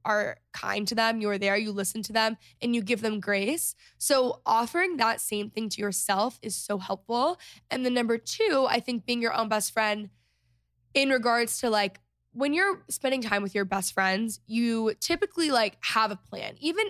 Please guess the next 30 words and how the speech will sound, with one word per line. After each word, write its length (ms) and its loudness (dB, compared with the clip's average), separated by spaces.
if 340 0
you're 200 -2
just, 140 -4
like, 100 0
laying 300 0
around 260 2
watching 340 -2
shows, 300 -2
hanging 280 -2
out, 220 2
like, 140 -8
that's 260 -2
different. 480 0
But, 120 2
like, 200 0
when 360 -2
you 180 -4
are, 160 2
normally 460 -2
in 60 -4
your 100 -6
twenties, 380 -4
when 180 -4
you 160 -2
are 260 2
making 380 0
plans 340 0
with 140 -6
people, 500 0
you 680 2